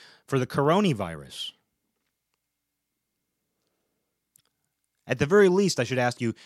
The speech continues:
do you hate the coronavirus? Do you hate the coronavirus?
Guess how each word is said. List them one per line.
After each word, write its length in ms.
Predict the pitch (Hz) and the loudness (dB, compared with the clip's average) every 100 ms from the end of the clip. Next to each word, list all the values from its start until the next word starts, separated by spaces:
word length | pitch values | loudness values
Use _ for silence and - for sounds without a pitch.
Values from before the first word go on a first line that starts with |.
| - 113 | -20 -6
do 120 | 135 | -4
you 300 | 135 190 202 | -2 -4 -4
hate 400 | - 151 165 - | -6 -4 -6 -6
the 80 | 113 | -12
coronavirus? 960 | - 120 127 127 95 80 71 65 - - | -8 -2 -2 -2 -8 -12 -18 -20 -20 -12
Do 100 | 139 | -4
you 140 | 165 | -2
hate 280 | 139 143 - | 0 -2 -4
the 100 | 135 | -8
coronavirus? 760 | - 123 139 113 85 71 62 | -4 0 0 0 -8 -16 -20